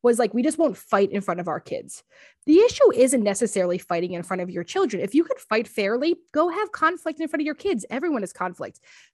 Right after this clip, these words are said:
The issue is sometimes what will happen with parents is they will fight in front of their children because reactivity is high, because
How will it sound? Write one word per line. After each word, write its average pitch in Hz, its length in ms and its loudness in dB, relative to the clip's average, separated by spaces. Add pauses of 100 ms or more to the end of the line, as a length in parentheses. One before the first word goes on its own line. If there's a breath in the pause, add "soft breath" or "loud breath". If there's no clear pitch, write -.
The 285 160 4
issue 403 320 4
is 190 180 2
sometimes 277 400 -2
what 240 80 0
will 220 80 -4
happen 185 380 -6
with 180 120 -8
parents 175 360 -6
is 190 160 -6
they 202 100 0
will 190 100 0
fight - 360 -6
in 330 100 -4
front 240 220 -4
of 214 80 -6
their 202 140 -2
children 202 600 -6 (260 loud breath)
because 220 480 0
reactivity 208 640 0
is 185 80 -6
high, 294 320 4
because 214 480 -4